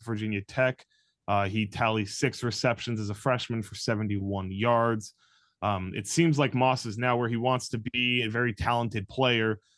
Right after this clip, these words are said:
Um, I'm gonna expect him to have an immediate impact. I'm sure a lot of Owl Nation is, uh, just based off of, um, the, the initial excitement we saw for the, the commitment. So, Coach, what did you see on the film that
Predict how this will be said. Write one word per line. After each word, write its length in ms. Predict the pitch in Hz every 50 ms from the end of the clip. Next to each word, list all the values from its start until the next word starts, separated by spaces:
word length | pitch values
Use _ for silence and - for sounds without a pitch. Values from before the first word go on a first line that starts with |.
| _ _ -
Um, 360 | - 104 104 104 98 101 101 110
I'm 80 | 113
gonna 140 | 113 113 113
expect 400 | 120 - - - 139 131 - -
him 100 | 139 135
to 80 | 127 113
have 220 | 120 127 127 117
an 80 | 110 110
immediate 340 | 113 120 123 120 117 117
impact. 400 | 123 117 113 110 123 120 127 131
I'm 100 | - 107
sure 200 | 98 - - 123
a 40 | 113
lot 200 | 110 113 117 117
of 80 | 107 110 - -
Owl 280 | 107 110 110 113 113 113
Nation 500 | 110 110 117 120 110 - - 110 104 101 -
is, 420 | - 135 139 131 120 113 107 - - _
uh, 300 | - 110 104 98 98 98 101 104 - _ _ - - -
just 260 | 123 117 - - -
based 320 | 127 123 123 113 - -
off 200 | 120 113 104 -
of, 160 | 117 107 104 101 - _ _ _ _ _ _ _ -
um, 460 | 107 107 101 104 98 95 98 95 - - -
the, 260 | 110 113 107 101 - -
the 360 | 101 110 107 107 104 104 -
initial 460 | - 120 123 147 185 - - 180 143
excitement 420 | 113 - - - 110 104 110 110 110
we 120 | 107 98
saw 320 | - - 113 104 101 101
for 220 | 98 87 - 107 104
the, 260 | 98 101 98 98 -
the 100 | 110 110
commitment. 520 | 104 - 117 113 110 104 - 104 98 - -
So, 220 | - 110 101 101 117 - - -
Coach, 280 | - 147 151 147 151
what 200 | - 117 147 147
did 180 | 143 120 113 110
you 100 | 131 131
see 220 | 123 - - 131
on 100 | 123 113
the 80 | 110 107
film 360 | 101 - 123 123 120 120 117
that 180 | 110 110 107